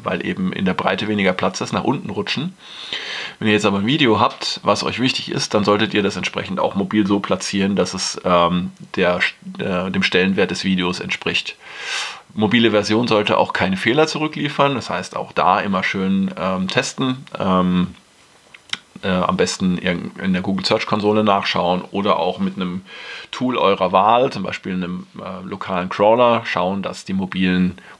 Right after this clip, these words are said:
U R Ls alle gut abgerufen werden können und crawlbar sind. Keine Fragment-U R Ls verwenden.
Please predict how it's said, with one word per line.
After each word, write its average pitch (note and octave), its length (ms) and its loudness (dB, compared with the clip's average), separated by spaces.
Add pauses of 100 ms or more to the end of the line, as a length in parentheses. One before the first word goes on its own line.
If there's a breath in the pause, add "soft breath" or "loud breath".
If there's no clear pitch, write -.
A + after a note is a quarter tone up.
U F#2 140 0
R E2 80 0
Ls F#2 340 -2
alle E2 240 0
gut - 260 -4
abgerufen F#2 640 -2
werden F2 200 0
können F2+ 220 -2
und D#2+ 120 -8
crawlbar F#2 420 2
sind. C3 300 -2 (680 loud breath)
Keine A2+ 460 2
Fragment-U A#2 560 0
R D3+ 100 6
Ls D3 240 2
verwenden. D3+ 640 0